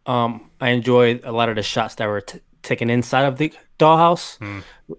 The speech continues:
Speaker 1: lot of the pans inside and outside. Uh, I was just confused why this little girl wouldn't tell her parents what was going on <laughs>
Speaker 2: Right.
Speaker 1: the whole time. But, uh, overall, I enjoyed it a lot better than the first episode,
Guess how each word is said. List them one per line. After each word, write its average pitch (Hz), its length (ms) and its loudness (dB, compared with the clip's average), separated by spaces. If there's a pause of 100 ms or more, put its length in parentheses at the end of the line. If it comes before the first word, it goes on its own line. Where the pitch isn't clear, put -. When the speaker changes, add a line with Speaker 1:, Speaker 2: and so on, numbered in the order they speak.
(120)
Speaker 1:
lot 127 200 -2
of 117 60 -4
the 117 40 -8
pans 120 460 -4
inside 117 440 -2
and 113 140 -6
outside. 113 640 -8 (480)
Uh, 110 380 2
I 113 120 2
was 123 80 4
just 120 160 0
confused 120 420 2
why 113 140 4
this 110 180 -4
little 113 160 0
girl 110 160 2
wouldn't 110 180 -2
tell 117 120 0
her 107 120 0
parents 110 340 -2
what 110 60 -6
was 98 120 -8
going 107 260 -2
on 117 320 0
<laughs> 294 260 2
Speaker 2:
Right. - 560 0 (100)
Speaker 1:
the 120 220 4
whole 120 220 4
time. 123 580 -2 (480)
But, 131 160 4
uh, 131 360 6
overall, 202 480 6
I 170 100 4
enjoyed 135 320 4
it 131 60 6
a 120 40 2
lot 117 220 0
better 107 160 -4
than 104 120 -8
the 101 60 -12
first 104 280 -14
episode, 120 380 -18